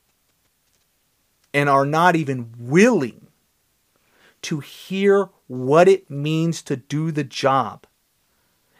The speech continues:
and all they want to do is, "Well, when I'm in charge" kind of mentality,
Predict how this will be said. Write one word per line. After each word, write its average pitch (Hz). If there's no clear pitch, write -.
and 131
all 185
they 180
want 160
to 156
do 147
is, 117
"Well, 110
when 104
I'm 202
in 131
charge" 131
kind 127
of 117
mentality, 110